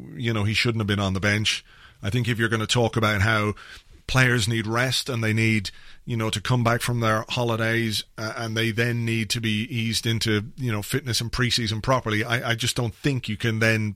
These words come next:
put a player like Alexis on the bench. But what were his alternatives, like using Iwobi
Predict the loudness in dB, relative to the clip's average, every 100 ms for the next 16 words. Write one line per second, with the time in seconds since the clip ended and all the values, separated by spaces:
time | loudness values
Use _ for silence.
0 | -4 -2 -2 -2 0 0 -2 -2 -2 -2
1 | -4 -4 -4 -4 -4 -6 -8 -14 -18 -16
2 | -6 0 4 4 6 4 6 4 2 2
3 | 2 2 0 0 0 0 2 2 2 0
4 | 2 4 4 4 4 4